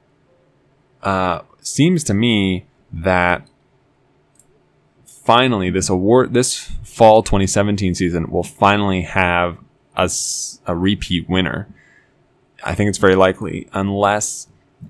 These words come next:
you know, unless Perks Plus, the, unless, unless Perks Plex,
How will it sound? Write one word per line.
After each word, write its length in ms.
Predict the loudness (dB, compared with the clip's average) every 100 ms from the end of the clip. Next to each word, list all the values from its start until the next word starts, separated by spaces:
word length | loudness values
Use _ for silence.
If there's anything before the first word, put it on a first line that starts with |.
| _ -8
you 120 | -4
know, 180 | -2 -2
unless 260 | -2 -2
Perks 320 | -2 -4 -4 -4
Plus, 500 | 0 0 -2 -12 -18 _ -6
the, 300 | -2 -2 -4
unless, 600 | -6 -4 -6 -6 -16 -20 _ _ _ -12 -2
unless 720 | 0 0 2 2 0 -4 -12 _
Perks 380 | -6 -6 -6 -12
Plex, 560 | -8 0 0 0 -10